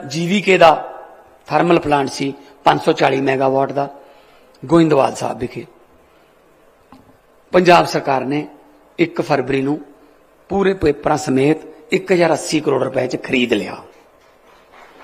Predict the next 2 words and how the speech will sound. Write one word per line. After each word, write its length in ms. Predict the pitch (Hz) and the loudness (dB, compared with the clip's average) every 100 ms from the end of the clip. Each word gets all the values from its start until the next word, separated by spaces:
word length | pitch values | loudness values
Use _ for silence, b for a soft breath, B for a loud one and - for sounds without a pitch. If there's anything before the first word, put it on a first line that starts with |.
| - - - - - - - - - - - - - - - - - - - - - - - - - - - - | -20 -20 -20 -20 -20 -20 -20 -20 -20 -20 -20 -20 -20 -20 -20 -20 -20 -20 -20 -20 -20 -20 -20 -20 -20 -20 -16 2
ਕਿਉਂ 200 | 202 208 | 4 6
ਖਰੀਦਿਆ? 440 | 190 175 170 156 | 4 4 4 2